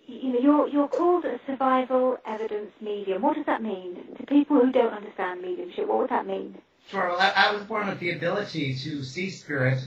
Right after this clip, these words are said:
Speaker 2: and, and to hear them speaking to me in, in kind of my head, kind of my mind. So I'm, I'm what's called, um, and, and I feel their personalities. So I'm called clairsentient, so I can sense their personalities. I hear their thoughts, so that's called clairaudience.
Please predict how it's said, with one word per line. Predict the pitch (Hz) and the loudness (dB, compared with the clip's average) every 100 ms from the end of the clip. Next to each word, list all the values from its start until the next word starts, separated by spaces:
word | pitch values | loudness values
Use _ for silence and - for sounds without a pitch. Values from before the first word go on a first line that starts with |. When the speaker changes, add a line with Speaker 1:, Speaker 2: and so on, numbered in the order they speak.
| - | -4
Speaker 2:
and, | 139 135 135 131 | -2 -2 -4 -4
and | 131 131 127 | 0 0 0
to | 143 143 _ _ _ _ - | -6 -10 _ _ _ _ -4
hear | 220 208 | 0 0
them | 175 | 0
speaking | 151 - 196 190 165 | -6 -4 -4 -4 -6
to | - | -4
me | 147 147 | -2 -2
in, | 151 160 - | -2 -6 -8
in | 160 - - | -12 -16 -16
kind | 185 | -16
of | - | -8
my | 156 151 | 0 0
head, | 135 190 170 135 127 | 0 0 2 2 0
kind | 151 147 | 0 2
of | |
my | 135 | 2
mind. | 131 147 160 127 123 127 - - _ | 2 2 2 2 -2 -6 -14 -20 _
So | - | 0
I'm, | 156 160 160 | 2 2 2
I'm | - 147 | 2 2
what's | 147 147 | 0 -4
called, | - 156 147 | -2 0 2
um, | 135 131 - | 4 2 2
and, | 131 | 2
and | 127 143 | 2 2
I | 135 135 | 0 0
feel | 202 | 0
their | 185 147 | 2 0
personalities. | 156 139 156 185 170 135 127 110 | -2 -2 2 4 4 2 -4 -2
So | 139 131 127 - - - | 2 2 2 -4 -18 -8
I'm | - 139 135 | 0 2 2
called | 135 151 131 | 2 2 2
clairsentient, | 143 135 151 160 143 131 127 | 0 0 2 2 2 0 2
so | 127 | 0
I | 127 | 0
can | 127 | -2
sense | - 151 156 | -2 0 0
their | 151 135 | -2 -4
personalities. | 139 131 127 127 123 127 131 127 - _ | -4 -2 4 4 4 2 2 0 -8 _
I | - 143 | 0 2
hear | 131 208 | 4 2
their | 190 165 - | 4 0 0
thoughts, | 165 156 143 | 4 4 4
so | 139 | 0
that's | 135 131 - | 0 0 -4
called | - 147 139 | -6 -4 -4
clairaudience. | - 127 127 131 170 185 131 123 - | -2 0 0 2 0 2 2 0 -4